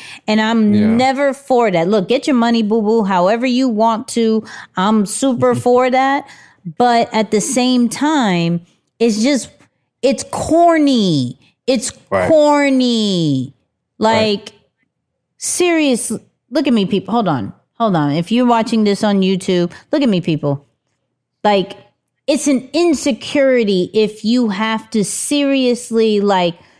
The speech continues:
Speaker 1: show off everything that you don't have.
Speaker 2: Talk about it.
Speaker 1: Because you're trying to impress people who do not care for you. It is the weirdest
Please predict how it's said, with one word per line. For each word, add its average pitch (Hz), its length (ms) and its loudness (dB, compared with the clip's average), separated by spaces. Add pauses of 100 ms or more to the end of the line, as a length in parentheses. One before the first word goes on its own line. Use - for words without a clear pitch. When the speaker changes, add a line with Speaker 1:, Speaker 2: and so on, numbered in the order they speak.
Speaker 1:
show 269 600 0
off 233 380 2 (320)
everything 262 460 2
that 208 120 0
you 196 380 0
don't 202 320 0
have. 131 720 -6 (540)
Speaker 2:
Talk 117 200 0
about 104 280 0
it. - 140 -6 (140)
Speaker 1:
Because 240 400 0
you're 254 160 0
trying 294 380 0
to 285 120 2
impress 262 420 0 (100)
people 294 420 0
who 247 220 0
do 247 120 2
not 226 360 -2
care 285 420 0
for 285 480 2
you. 165 420 -2 (880)
It 254 140 2
is 247 220 2
the 269 100 2
weirdest 285 960 0